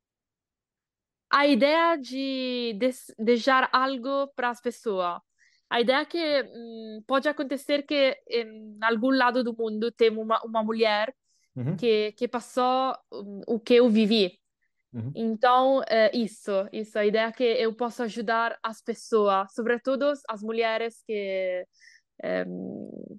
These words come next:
Speaker 1: passam por momentos que, que sentem que não têm nada que perder, eh,
Speaker 2: Sim.
Speaker 1: mulheres que não têm coragem de sair, eh, da comfort zone.
Speaker 2: Sim.
Speaker 1: Então, eh, isso, a ideia de ajudar as pessoas.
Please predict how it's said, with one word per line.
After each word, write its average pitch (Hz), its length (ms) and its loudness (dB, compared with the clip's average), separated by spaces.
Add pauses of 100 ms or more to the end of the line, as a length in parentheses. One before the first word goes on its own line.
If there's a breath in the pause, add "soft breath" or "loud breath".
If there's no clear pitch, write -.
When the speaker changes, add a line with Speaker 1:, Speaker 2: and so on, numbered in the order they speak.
(140)
Speaker 1:
passam 226 380 0
por 233 180 4
momentos 254 760 2
que, 196 500 -2
que 214 100 -6
sentem 226 400 -2
que 208 300 2 (840)
não 208 200 0
têm 226 140 4
nada 220 240 4
que 220 120 -2
perder, 247 600 2 (420 soft breath)
eh, 190 440 0
Speaker 2:
Sim. - 20 -4
Speaker 1:
mulheres 233 500 4
que 226 200 2
não 226 260 -2
têm 254 340 -2 (120)
coragem 208 800 -2
de 196 180 -12
sair, 208 600 2
eh, 190 480 -2
da 202 140 -2
comfort 220 460 0
zone. 196 420 -2 (540)
Speaker 2:
Sim. 220 300 -10
Speaker 1:
Então, 220 460 2
eh, 196 400 0
isso, 202 460 -4
a 214 120 2
ideia 220 220 4
de 220 360 -6
ajudar 226 580 0
as 208 160 -12
pessoas. 190 580 -6